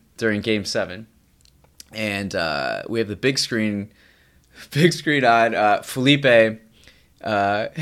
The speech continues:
in the kitchen. He's wearing his Fear the Deer shirt. We got this, uh, Fear the Deer, um, balloon thing in front of me, if you're watching on YouTube, that I got at a game, you know, when they're shooting free throws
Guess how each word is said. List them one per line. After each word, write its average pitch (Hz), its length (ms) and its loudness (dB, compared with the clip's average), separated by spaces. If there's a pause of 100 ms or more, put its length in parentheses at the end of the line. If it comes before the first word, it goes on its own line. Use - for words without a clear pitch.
(180)
in 139 80 -2
the 139 140 -2
kitchen. 147 340 2
He's 127 120 -4
wearing 131 160 0
his 113 120 -4
Fear 131 240 -2
the 113 80 -6
Deer 113 300 0
shirt. 104 260 -2
We 104 80 -4
got 95 200 0
this, 98 260 -6
uh, 90 160 -2
Fear 101 260 -4
the 92 160 -6
Deer, 95 500 -2 (800)
um, 67 380 -12 (260)
balloon 101 400 -2
thing 92 460 -6
in 90 80 -10
front 98 220 -4
of 87 60 -4
me, 87 80 -4
if 87 100 -8
you're 98 100 -4
watching 92 260 -4
on 85 120 -10
YouTube, 90 360 -10 (300)
that 107 120 -8
I 101 60 -4
got 98 220 -2
at 98 120 0
a 85 60 -10
game, 95 480 -4 (480)
you 101 80 -10
know, 98 80 -6
when 92 80 -10
they're 87 80 -10
shooting 90 240 -10
free 101 180 -10
throws 101 380 -4